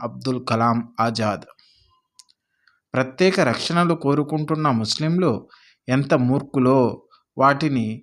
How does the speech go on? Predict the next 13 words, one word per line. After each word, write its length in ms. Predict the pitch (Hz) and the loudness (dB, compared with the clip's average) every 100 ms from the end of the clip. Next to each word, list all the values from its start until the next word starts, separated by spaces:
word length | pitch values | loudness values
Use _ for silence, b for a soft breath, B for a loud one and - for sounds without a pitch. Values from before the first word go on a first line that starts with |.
| _ | _
ఇస్తున్న 420 | 131 - 190 185 180 131 | -12 -6 -2 2 2 0
హిందువులు 720 | 117 131 165 180 185 185 175 113 - b b _ | -2 -4 0 2 2 2 2 0 -4 b b _
అంతకంటే 640 | 113 120 143 151 156 165 170 151 | -6 -2 -2 0 0 0 0 -2
పెద్ద 200 | 131 131 123 | -2 -2 0
మూర్ఖులు. 440 | 113 - 101 90 - _ b b b - | -4 -6 -8 -8 -10 _ b b b -4
మౌలానా 540 | 117 120 117 117 120 95 98 | -2 0 0 0 0 0 -4
అబ్దుల్ 380 | - 127 120 117 | -8 -6 -4 -4
కలాం 320 | - 117 120 117 - 117 | -6 -2 -2 -4 -8 -6
ఆజాద్. 560 | 117 113 113 101 98 - _ b b b b b - 807 _ _ _ _ _ _ _ _ _ _ _ _ _ _ _ b b b b - | -6 -4 -4 -4 -6 -16 _ b b b b b -20 -20 _ _ _ _ _ _ _ _ _ _ _ _ _ _ _ b b b b -12
బికారి 560 | 120 - 143 147 151 165 - - | -10 -2 2 2 2 -2 -8 -8
హఠావో, 520 | 135 135 127 117 98 - b b b _ | -4 2 2 2 -2 -10 b b b _
రాజీవ్ 480 | 117 120 120 127 131 - _ _ | -2 0 0 -2 -2 -8 _ _
గాంధీ. 480 | 123 117 117 104 | -2 0 0 -2